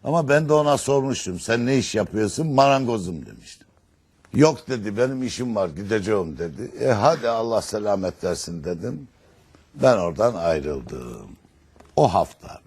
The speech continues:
veya bir hafta sonra Mahmud Efendi Hazretleri Beykoz'daki kursuna gitmiş. O Zekeriya Özşah'la birlikte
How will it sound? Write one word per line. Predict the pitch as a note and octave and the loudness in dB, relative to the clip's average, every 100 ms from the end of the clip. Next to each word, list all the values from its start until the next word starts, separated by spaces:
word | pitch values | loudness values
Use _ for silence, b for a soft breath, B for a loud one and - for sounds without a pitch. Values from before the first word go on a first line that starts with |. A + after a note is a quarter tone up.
| - | -4
veya | A2 B2 B2+ G#2 | 0 4 4 4
bir | G#2+ | 0
hafta | F2 F2+ - G2+ | 0 -2 -2 -2
sonra | - D#2+ A#1 - _ _ _ _ - B B B B B B B _ _ - | -2 -8 -12 -16 _ _ _ _ -20 B B B B B B B _ _ 0
Mahmud | G2+ B2 D3 | 4 4 4
Efendi | G#2+ F2+ G2 F2+ | 0 0 0 0
Hazretleri | F2 E2+ C#2+ E2 - E2+ E2+ B2+ D3+ - _ _ _ _ _ _ _ _ _ _ | 0 -2 -2 -6 -6 -10 0 0 0 -4 _ _ _ _ _ _ _ _ _ _
Beykoz'daki | - - D3+ D3 G#2 F#2+ D2+ E2 - D#2 | -2 6 6 4 -2 -2 -2 -6 -8 -14
kursuna | - A2 - A2+ D3 | -4 -4 -4 -2 0
gitmiş. | C#3+ C3 - D#3+ E3 - - _ _ _ _ _ _ _ - | 2 0 -2 0 0 -2 -12 _ _ _ _ _ _ _ 4
O | A2 G#2+ G#2 F#2+ F2 - - - - - - _ _ - - | 6 8 6 4 0 -4 -10 -20 -20 -20 -20 _ _ -20 -18
Zekeriya | - G#2+ A2+ A#2 G#2 G#2 G2 | -2 0 2 2 4 2 0
Özşah'la | - D3+ C#3+ - G#2 E2+ F#2 D#2 | 4 4 4 -2 -4 -2 -4 2
birlikte | C#3 C#3 G2+ F2+ - C3+ | 4 4 2 -4 -4 -6